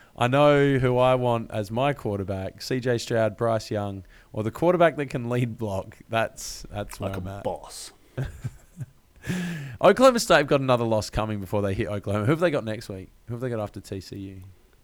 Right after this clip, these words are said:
Speaker 1: U?
Speaker 2: Uh,
Speaker 1: It's
Speaker 2: we
Speaker 1: not
Speaker 2: have Texas
Speaker 1: Bedlam yet,
Speaker 2: Tech.
Speaker 1: is it?
Speaker 2: Texas Tech.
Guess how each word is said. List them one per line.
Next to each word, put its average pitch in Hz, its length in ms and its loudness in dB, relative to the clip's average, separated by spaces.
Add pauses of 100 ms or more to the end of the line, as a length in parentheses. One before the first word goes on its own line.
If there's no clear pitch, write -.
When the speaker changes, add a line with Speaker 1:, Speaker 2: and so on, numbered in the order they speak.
(140)
Speaker 1:
U? 107 40 -10
Speaker 2:
Uh, 98 1200 -6
Speaker 1:
It's - 100 -20
Speaker 2:
we 101 80 -6
Speaker 1:
not 107 120 -4
Speaker 2:
have 95 40 -14
Texas 101 380 -8
Speaker 1:
Bedlam 95 180 -10
yet, 87 180 -8
Speaker 2:
Tech. - 100 -20
Speaker 1:
is 95 80 -16
it? - 140 -20
Speaker 2:
Texas - 340 -16
Tech. - 240 -20